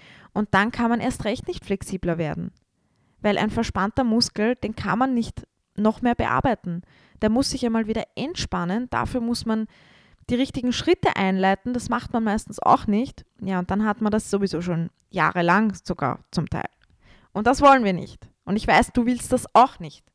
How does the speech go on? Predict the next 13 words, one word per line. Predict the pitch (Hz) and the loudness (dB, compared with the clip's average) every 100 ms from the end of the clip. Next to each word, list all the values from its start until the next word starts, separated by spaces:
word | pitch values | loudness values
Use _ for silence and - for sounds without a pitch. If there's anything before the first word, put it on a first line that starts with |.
| _ _ _ _ _ _ _ | _ _ _ _ _ _ _
Also | 180 208 247 233 - | -4 -2 -2 -2 4
bitte, | 285 - 208 185 | 4 4 -6 -2
bei | - | -2
jeder | 240 285 311 | 2 4 6
Übung, | - 269 240 196 185 | 8 8 6 2 -2
bei | 220 | -2
jeder | 233 262 269 | 0 0 0
Position | 247 233 226 - 214 220 233 | 0 -4 -6 -2 4 4 4
und | 214 | 2
auch | 226 | -2
bei | - | 0
jeder | 240 220 233 | 0 0 -2
Figur, | - 220 226 226 208 | -4 0 6 6 6